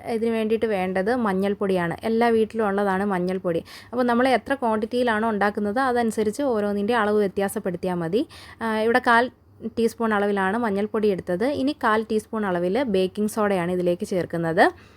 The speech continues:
നമുക്ക് ആവശ്യമുള്ള ക്വാണ്ടിറ്റിക്ക് അനുസരിച്ച് എടുത്താൽ മതി. ഇനി ഇതിലേക്ക് ചേർക്കുന്നത് കാൽ സ്പൂൺ അളവിൽ വെളിച്ചെണ്ണയാണ്. പിന്നെ ഒരു നാരങ്ങയുടെ ഹാഫ് പോർഷൻ എടുക്കുക. അതിൽ നിന്ന്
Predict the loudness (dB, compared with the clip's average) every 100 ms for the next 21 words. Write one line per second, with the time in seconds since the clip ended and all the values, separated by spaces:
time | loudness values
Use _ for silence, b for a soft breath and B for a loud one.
0 | b _ _ _ b b 4 8 10 8
1 | 8 0 -2 -2 -2 -2 -2 -6 -4 -6
2 | -4 -4 -2 0 0 2 2 2 2 2
3 | 0 0 2 4 4 2 2 2 2 0
4 | -2 0 0 2 4 2 2 -2 0 2
5 | 2 2 2 0 0 -2 0 0 2 0
6 | B B B B -2 2 4 2 -2 4
7 | 4 6 4 2 2 0 0 2 4 4
8 | 4 2 2 2 2 2 0 0 0 0
9 | 0 0 -2